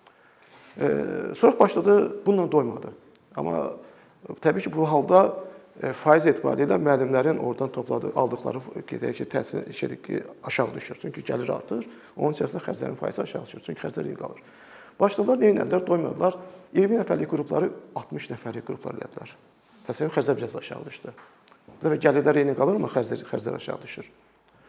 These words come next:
Sonra baxdı-, baxdılar, ondan da doymadılar. E, iyirmi bir fən götürməli idilər tələbə iki il ərzində, e, diplom almaq üçün. Onu on dörd fən etdilər. Bu dəfə yenə gəlirlər eyni qalır, xərclər biraz da aşağı düşdü. Sonra baxdılar, ondan da doymadılar.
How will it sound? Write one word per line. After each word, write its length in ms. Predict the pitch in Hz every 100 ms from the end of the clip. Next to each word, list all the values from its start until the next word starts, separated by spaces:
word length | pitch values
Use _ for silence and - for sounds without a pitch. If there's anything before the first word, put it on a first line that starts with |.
| _ _ _
Sonra 200 | - 233
baxdı-, 400 | 254 208 196 190
baxdılar, 300 | 180 - 208
ondan 300 | - 160 175
da 120 | 127
doymadılar. 520 | 131 117 120 160 185 - - - - -
E, 320 | 147 143 -
iyirmi 320 | 180 185 185
bir 200 | 208 226 - - - -
fən 180 | 165
götürməli 480 | 127 113 123 95 143
idilər 220 | 131 120 -
tələbə 280 | 123 120 -
iki 140 | -
il 60 | 123
ərzində, 300 | 120 117 139
e, 720 | - - - _ _ - - - - -
diplom 320 | - 131 120
almaq 260 | 120 113 113
üçün. 220 | - 196
Onu 220 | - 180
on 140 | 151 131
dörd 160 | 135 135
fən 140 | 110
etdilər. 380 | 113 - - - -
Bu 80 | 196
dəfə 140 | 120
yenə 160 | 123 120
gəlirlər 360 | 135 123 127 135
eyni 160 | 139 -
qalır, 240 | 147 196 - - -
xərclər 360 | - 143 147 127
biraz 160 | 117
da 180 | - -
aşağı 260 | - - -
düşdü. 240 | - - - - - - - -
Sonra 240 | 202 247
baxdılar, 320 | 240 226 220
ondan 280 | 220 180 147
da 140 | 123 -
doymadılar. 640 | 127 123 117 135 190